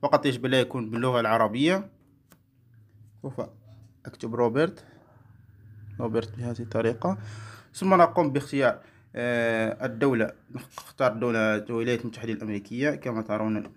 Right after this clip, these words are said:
بعد أن أتمنى روبرت ألف تسعمية وخمسة وتسعين، ثم نقوم باختيار، آه، دولة الولايات المتحدة الأمريكية. كما ترون هنا لجي-، لدينا مجموعة من الدول، أي دولة تريدها، لكن، آه، هنا نحن ب-، بتحويل إلى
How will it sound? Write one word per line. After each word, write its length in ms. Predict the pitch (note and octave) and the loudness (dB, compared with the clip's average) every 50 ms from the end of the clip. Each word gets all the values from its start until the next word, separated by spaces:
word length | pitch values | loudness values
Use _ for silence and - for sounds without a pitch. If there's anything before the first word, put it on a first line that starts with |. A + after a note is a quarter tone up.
| - _ _ _ _ | -20 _ _ _ _
بعد 140 | A2+ A#2+ A#2 | -10 -6 -4
أن 140 | A2 G#2+ G#2+ - | -4 -4 -4 -6
أتمنى 360 | A2 G#2+ A2 - - A2 A2 | -10 -12 -10 -8 -6 -4 -4
روبرت 360 | A2 A2 G#2+ G2+ C3 D3+ E3+ - - - - - _ _ _ _ - - - - - - | -4 -4 -4 -2 -4 -4 -4 -6 -12 -20 -20 -20 _ _ _ _ -20 -20 -20 -20 -6 -4
ألف 100 | A#2+ A#2 | -4 -4
تسعمية 280 | - - A2+ A2 A#2 A#2+ | -2 0 0 0 2 0
وخمسة 280 | B2+ - - A2 - - | 0 -2 -4 -4 -4 -6
وتسعين، 240 | - - - - - - - - - - - - - - - - | -6 -8 -10 -12 -14 -20 -20 -20 -20 -20 -20 -20 -20 -20 -20 -14
ثم 140 | - F3+ G3 | -4 0 4
نقوم 320 | G#3+ G3 F#3 F#3+ G3 F#3 E3+ | 4 4 4 4 2 2 2
باختيار، 560 | E3+ E3+ - E3 D#3 D#3+ E3+ F3+ F#3 F3+ - - - - - - | 0 -2 0 2 6 6 8 6 6 4 -2 -12 -20 -12 -4 2
آه، 600 | B2 C3 B2+ B2 A#2+ A#2 A2 A2 A2 A2+ A#2 A#2+ | 4 4 6 6 6 6 4 4 6 6 4 4
دولة 360 | A2+ A#2+ D3 D#3 E3 F3 E3 E3+ | 4 4 6 6 6 6 4 4
الولايات 500 | D3+ D3+ D3 C#3+ C#3 C#3 C#3 D3 D3 D3 | 2 4 6 6 6 8 8 6 6 4
المتحدة 560 | C#3+ C#3 C3 C3+ C3+ D3 B2 C3+ C#3 C3 C#3 C#3+ | 2 0 0 0 0 0 0 2 2 4 4 4
الأمريكية. 760 | C#3+ - B2 - - C3 B2 A#2+ A#2 A2+ - G#2+ G#2+ G#2+ | 4 2 -2 -6 -6 -4 -4 -4 -4 -6 -6 -6 -6 -6
كما 260 | G#2 - B2+ A#2+ B2 A#2 | -4 -6 -4 -4 -4 -4
ترون 540 | A#2 - A2 A2+ A#2 A#2 A#2+ A#2+ A#2+ A2 | -2 0 0 2 2 2 0 0 -2 -2
هنا 200 | A#2+ B2 B2 B2 | 0 0 0 2
لجي-، 300 | A#2+ B2 A#2+ A2+ A#2 B2 | 2 2 2 2 2 0
لدينا 380 | A#2+ G#2+ A#2+ A2+ A2 B2 A#2+ A#2+ | 0 0 0 0 0 2 2 2
مجموعة 280 | A#2 A2+ A#2+ B2+ A#2 A#2 | 0 0 0 0 2 2
من 120 | A#2 A2 | 2 0
الدول، 300 | G#2 G2+ A#2 C3 D3 C#3+ - | -2 0 2 2 2 4 4
أي 100 | F3+ E3+ | 2 4
دولة 260 | C#3+ C#3 D3+ D3 C#3 | 4 4 4 4 4
تريدها، 480 | C3 C3+ C#3 C#3 C3+ C3+ C3 C#3+ D#3 D3+ | 4 4 4 4 4 4 4 4 6 6
لكن، 300 | E3 F3 F3 - F3+ - | 6 4 4 2 0 2
آه، 360 | - D3 D#3 D3 C#3+ C#3+ C#3 | 4 4 6 6 6 6 4
هنا 300 | C#3 C#3 C3+ C#3+ D#3 E3 | 4 2 4 4 4 4
نحن 280 | D#3 D#3 D3+ D3 C#3+ C3+ | 4 4 4 4 4 2
ب-، 60 | - - | 2 -2
بتحويل 800 | C3 C3 - C3 B2+ C3+ C3 C3 - - C#3 C#3+ D#3+ F3 F3+ - - - - - - - _ | -4 -4 0 2 2 2 2 2 -2 -2 2 2 4 2 2 -2 -8 -18 -20 -20 -20 -10 _
إلى 320 | C3+ D3 D#3 E3+ F3+ F3 | 4 8 8 8 8 6